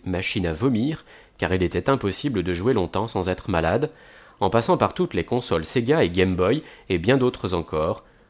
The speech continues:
le visiteur fait un retour en arrière incroyable. Pour élargir encore l'accès de sa collection au grand public, Daniel vient de sortir un ouvrage de cent quatre-vingts pages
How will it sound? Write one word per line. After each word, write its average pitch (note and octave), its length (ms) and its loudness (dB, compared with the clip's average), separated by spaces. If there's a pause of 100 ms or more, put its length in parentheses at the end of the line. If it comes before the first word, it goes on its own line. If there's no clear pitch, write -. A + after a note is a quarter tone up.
(180)
le A2 80 4
visiteur D#3 500 2
fait E3 220 4
un F2+ 100 2
retour G2+ 400 0
en F2 100 0
arrière A2 440 0 (100)
incroyable. F2 600 0 (580)
Pour F2+ 160 -2
élargir F2 480 0
encore A2+ 340 4
l'accès G#2+ 360 2
de F#2+ 80 -2
sa F2+ 140 -4
collection F#2 600 -2
au G#2 60 2
grand G2+ 180 2
public, A#2+ 460 -2 (320)
Daniel G2 500 2 (180)
vient F#2 200 -2
de F2+ 80 -4
sortir F#2+ 400 -6
un E2+ 100 0
ouvrage G2 460 0
de E2 160 -6
cent C#3+ 240 -2
quatre-vingts G2+ 400 0
pages F#2+ 360 -2